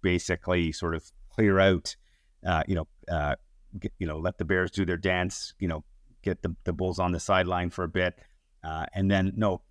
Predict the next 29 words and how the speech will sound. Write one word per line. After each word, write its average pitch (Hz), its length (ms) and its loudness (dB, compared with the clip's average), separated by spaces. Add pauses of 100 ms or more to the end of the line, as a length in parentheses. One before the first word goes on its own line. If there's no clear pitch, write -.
(160)
you 117 100 -2
know, 87 140 -2
again, 90 360 0
there's 92 220 -2
nothing 98 360 2
I, 90 280 0
I've 90 160 -2
seen 95 280 0
that 90 160 -2
would 87 180 -4
suggest 87 460 0
that, 85 160 0 (100)
you 92 80 -6
know, 85 100 -4
by 92 260 2
year 85 260 -2
end, 82 340 -2 (460)
you 85 80 -4
know, 80 80 -2
we 90 160 -2
should 98 260 0
see 98 140 -2
E 95 240 0
V 90 320 -4
demand 87 420 -2
start 90 220 0
to 90 100 -4
reasserting 87 560 0
itself, 82 540 -2